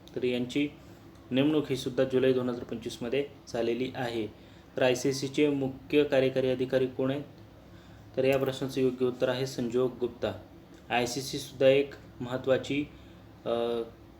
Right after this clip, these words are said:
जी काही संस्था आहे, ठीक आहे.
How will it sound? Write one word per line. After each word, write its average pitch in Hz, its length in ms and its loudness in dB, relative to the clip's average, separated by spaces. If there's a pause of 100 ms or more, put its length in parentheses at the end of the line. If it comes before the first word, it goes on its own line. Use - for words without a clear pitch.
(460)
जी 127 80 -2
काही 131 180 4
संस्था 131 380 -2
आहे, 123 280 0 (1300)
ठीक 135 140 -8
आहे. 120 100 0